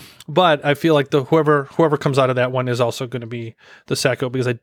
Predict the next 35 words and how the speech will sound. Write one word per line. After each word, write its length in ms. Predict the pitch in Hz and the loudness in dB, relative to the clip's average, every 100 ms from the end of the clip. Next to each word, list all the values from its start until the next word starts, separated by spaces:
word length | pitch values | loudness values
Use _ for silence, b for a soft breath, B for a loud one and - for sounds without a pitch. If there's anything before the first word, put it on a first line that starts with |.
| _ | _
do 180 | 160 180 | -2 -2
think 300 | 170 165 143 | 0 -2 -2
Demo's 340 | 135 135 131 123 | -2 -2 -2 -4
team 320 | - 127 123 | -6 -6 -4
is 100 | 117 | -6
a 60 | |
little 220 | 117 123 117 | -6 -8 -6
bit, 260 | 117 113 - | -8 -8 -10
I 40 | |
mean, 220 | 135 123 123 | -8 -8 -10
he, 240 | 139 170 165 | -4 -2 2
he 140 | 196 | 2
had 160 | 170 147 | 2 0
some 100 | 127 | 2
bad 220 | 127 127 | 2 2
luck, 240 | 123 123 | 0 -2
but 100 | 131 | -4
I 60 | 120 | -4
think 160 | 139 | -4
his 220 | 131 123 113 | -4 -6 -6
team 200 | 135 120 | -8 -10
is 80 | |
better 220 | 113 120 113 | -10 -12 -12
than 100 | 113 | -14
the 100 | 110 | -14
other 140 | 113 | -16
two. 240 | - 117 - _ B B B B B | -16 -18 -18 _ B B B B B
So, 360 | - 135 123 113 _ _ _ - B B B | -2 0 0 -2 _ _ _ -20 B B B
I 60 | 160 | -2
mean, 120 | 170 | 0
I, 180 | 165 170 | 2 0
I 40 | 160 | 0
feel 180 | 226 226 | 2 2
like 160 | 190 | 2
that's, 240 | 190 175 | 0 0